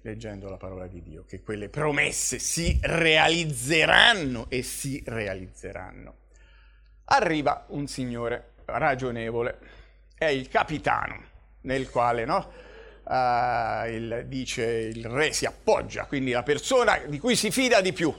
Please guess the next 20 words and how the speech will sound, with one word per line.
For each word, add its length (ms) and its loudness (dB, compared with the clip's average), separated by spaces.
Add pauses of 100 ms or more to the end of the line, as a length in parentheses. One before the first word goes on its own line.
(160)
il 160 2
re. 240 -6 (480)
Il 160 -2
capitano 720 4
ve-, 260 0
sente 500 0
Eliseo. 420 0 (720)
Un-, 220 0 (120)
una 160 4
piccola 340 4
parentesi 400 4
su 120 0
Eliseo 420 4
va 120 4
fatta. 360 -2
Eliseo 460 2
è 140 2
una 140 -2
delle 140 2
persone 440 -4